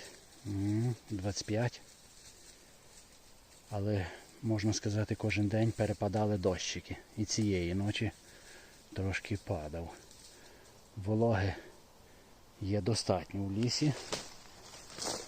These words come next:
То я так хочу сьогодні піти подивитися, що там є, бо давно вже не був.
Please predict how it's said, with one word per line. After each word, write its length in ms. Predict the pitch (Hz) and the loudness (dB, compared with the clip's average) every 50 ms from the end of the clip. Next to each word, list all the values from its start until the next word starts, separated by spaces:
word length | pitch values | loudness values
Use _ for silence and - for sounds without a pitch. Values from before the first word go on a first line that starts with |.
| - - | -8 -2
То 60 | - 104 | 0 2
я 140 | 104 107 | 2 2
так 180 | - - 110 - | 4 2 0 0
хочу 340 | - - - 110 - - 110 | 0 -2 0 0 2 2 2
сьогодні 400 | - - - - 113 107 107 107 | 2 2 4 6 6 6 6 6
піти 300 | - 110 - - 117 - - - - - - - - - - - - - - - - | 4 4 4 4 4 4 2 -6 -14 -16 -14 -10 -8 -6 -6 -6 -8 -10 -12 -8 0
подивитися, 640 | - - 95 104 104 101 95 90 - - - 107 - - - - - - - | 2 2 4 4 4 4 4 2 2 2 2 2 0 -2 -6 -12 -12 -10 -6
що 200 | - - 110 98 | -2 0 2 2
там 200 | - 101 98 101 | 4 4 4 4
є, 300 | 98 101 113 120 127 113 - - - - - - - - - - - - | 4 6 6 4 4 2 0 -8 -20 -20 -20 -20 -20 -20 -20 -12 -4 0
бо 100 | 131 104 | 2 2
давно 320 | 95 101 101 101 98 92 | 4 6 6 6 4 4
вже 180 | 90 85 87 87 | 2 0 -2 -2
не 100 | 90 92 | -2 0
був. 300 | 90 113 143 151 135 | 4 6 6 6 6